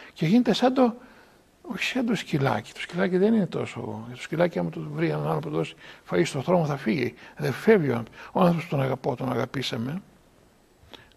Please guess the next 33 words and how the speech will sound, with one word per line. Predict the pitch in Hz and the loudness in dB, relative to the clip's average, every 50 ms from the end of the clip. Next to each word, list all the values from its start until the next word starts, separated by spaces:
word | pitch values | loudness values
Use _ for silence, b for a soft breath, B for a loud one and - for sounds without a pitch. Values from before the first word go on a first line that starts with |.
| _ - | _ -6
δεν | - 131 123 123 151 185 190 180 | -2 0 0 2 4 4 2 2
φεύγει | - - - 180 185 190 180 156 143 | 0 -2 2 4 4 4 4 2 0
από | 123 139 | -4 -6
κοντά | - - 139 131 143 147 | -10 -12 -12 -10 -8 -8
μας. | 135 127 113 - - b b b b b b b b | -8 -8 -8 -10 -12 b b b b b b b b
Δεν | - 147 156 | -2 -2 -2
θέλει | 143 - - - - - 175 175 175 160 139 | -2 -2 -8 -10 -4 0 2 4 4 4 2
να | 113 107 113 | 0 -4 -8
φύγει. | - - - - - - - _ _ _ _ _ _ b b b b b b | -12 -14 -18 -18 -20 -20 -20 _ _ _ _ _ _ b b b b b b
Είναι | b 180 180 | b 0 0
σαν | - - 196 | 2 2 4
να | 190 | 4
είμαστε | 196 190 165 - 185 | 4 2 2 0 -4
εικόνα | - - 196 190 185 | -2 0 0 0 0
του | - 165 | -2 -4
Θεού. | - - 190 180 147 123 - B B B B B B B | -6 -4 -2 -2 -2 -4 -8 B B B B B B B
Τέτοιες | B - 233 233 - 254 220 | B 4 4 6 6 4 6
σχέσεις | - 220 220 180 - | 6 6 6 6 4
είχαμε | 208 190 208 196 | 0 2 2 2
αυτούς | 180 - - 180 | 2 0 -2 -6
τους | - - | -4 0
Αγίους | 175 147 151 151 165 165 - - | 0 0 0 0 -2 -2 -2 -4
εγώ. | 135 117 123 - 120 113 - B B B B B | -6 -6 -6 -6 -6 -8 -10 B B B B B
Και | B 269 | B 2
όχι | 208 - - | 2 4 4
εγώ, | 131 113 113 - - - - | 2 2 0 -2 -6 -6 2
όλοι | - 262 226 160 | 4 6 6 6
μας. | 127 120 113 - - B B B B | 4 0 -2 -4 -8 B B B B
Τον | B 151 | B -4
πατέρα | 143 135 180 151 147 | -2 2 2 2 2
Πορφύριο, | 139 135 117 - - 170 175 165 | 0 -4 -6 -4 -2 0 0 0
τον | - 143 | 0 -2
πατέρα | 139 139 - 151 143 | -4 -2 -2 -2 -2